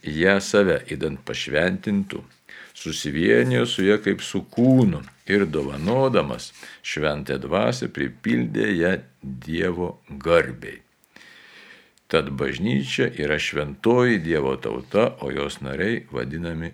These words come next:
šventaisiais." Na ir dabar, paskaitę tokį tekstą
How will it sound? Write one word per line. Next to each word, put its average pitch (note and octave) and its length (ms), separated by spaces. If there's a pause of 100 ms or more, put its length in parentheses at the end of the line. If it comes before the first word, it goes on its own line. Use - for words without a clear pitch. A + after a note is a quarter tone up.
šventaisiais." D2 1400 (420)
Na D#2+ 260
ir G#2+ 80
dabar, E2 460 (480)
paskaitę G2+ 580
tokį F#2 400
tekstą - 540